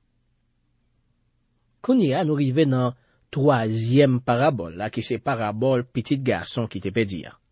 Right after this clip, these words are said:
Parabòl sa a montre nou kòman Bondye Papa a ap travay an favè pitit ki te pèdi yo. N ap kòmanse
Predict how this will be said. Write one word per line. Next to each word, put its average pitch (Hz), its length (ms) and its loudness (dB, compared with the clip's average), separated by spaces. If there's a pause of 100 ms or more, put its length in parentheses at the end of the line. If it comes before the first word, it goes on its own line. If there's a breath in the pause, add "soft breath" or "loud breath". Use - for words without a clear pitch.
(760)
Parabòl 110 500 0
sa 101 240 -2
a 120 40 0
montre 120 400 -2
nou 139 200 -6
kòman 135 460 0 (320 soft breath)
Bondye 131 500 6
Papa 143 400 0 (160)
a 120 40 0 (440)
ap 143 160 0
travay 131 600 -2 (100)
an 147 160 2
favè 120 640 -2
pitit 120 400 -4
ki 101 160 -8
te 87 100 -8
pèdi 98 360 -6
yo. - 140 -16 (840)
N 95 80 -8
ap - 80 -14
kòmanse 110 340 -2